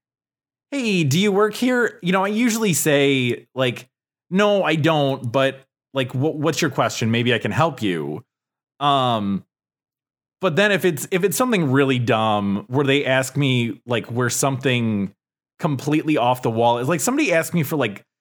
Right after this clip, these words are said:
like, where, like, Ziploc bags were the other day, and I was like, "Bruh, I don't know. Like, I don't work here. I don't even shop here. Like, I don't know. Try looking," <laughs> you know?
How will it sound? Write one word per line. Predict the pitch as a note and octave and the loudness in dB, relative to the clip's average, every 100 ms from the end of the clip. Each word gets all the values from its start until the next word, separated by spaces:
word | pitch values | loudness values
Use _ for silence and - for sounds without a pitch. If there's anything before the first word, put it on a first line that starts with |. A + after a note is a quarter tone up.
| _ - | _ -8
like, | C3+ | -4
where, | B2+ E3 E3 D3+ | 0 2 2 2
like, | C3 A#2 | 0 0
Ziploc | G#2+ B2+ C#3 E3 C3 - | 0 0 2 2 2 0
bags | G#2 G#2+ A2+ G#2 | 0 2 0 -2
were | G2 F#2+ | -2 -2
the | F2+ | 0
other | F#2 F#2 | -2 0
day, | F#2 F2+ F2+ | -2 -2 -2
and | G2+ | -2
I | B2 | -2
was | B2 | 0
like, | C#3 C3+ - _ _ _ - | 0 0 -4 _ _ _ -4
"Bruh, | F#3+ F#3 F3+ | 2 4 4
I | F#3 E3 | 4 4
don't | C3+ | 2
know. | A2+ A2+ A2+ A2+ G#2+ _ _ _ _ _ - | 2 0 -2 -4 -6 _ _ _ _ _ -6
Like, | F3+ F#3 - | 0 0 2
I | G3+ | 2
don't | A3 F3 | 2 2
work | E3+ B2+ | 0 2
here. | F3+ E3 E3+ | 2 2 2
I | D3+ D#3+ | 0 2
don't | F3+ | 2
even | F#3 E3 | 2 0
shop | - D3+ C#3 - | 2 2 2 2
here. | D3 C3+ C3 C3 B2+ | 2 4 2 0 -2
Like, | A#2 A#2 G#2+ - _ _ _ _ _ _ _ _ _ _ _ _ | 0 0 -2 -10 _ _ _ _ _ _ _ _ _ _ _ _
I | E3 F3 | 0 2
don't | C#3 | 2
know. | B2+ B2+ B2 - _ _ _ _ - C#3+ | 2 0 -6 -16 _ _ _ _ -18 -4
Try | F#3+ G3 | 0 2
looking," | E3+ D3+ C#3+ B2 B2 A#2+ A#2+ | 2 2 0 0 -2 -2 -6
<laughs> | - | -6
you | D3 D#3 | -2 0
know? | E3+ F#3 G3 F#3 | 2 2 0 -4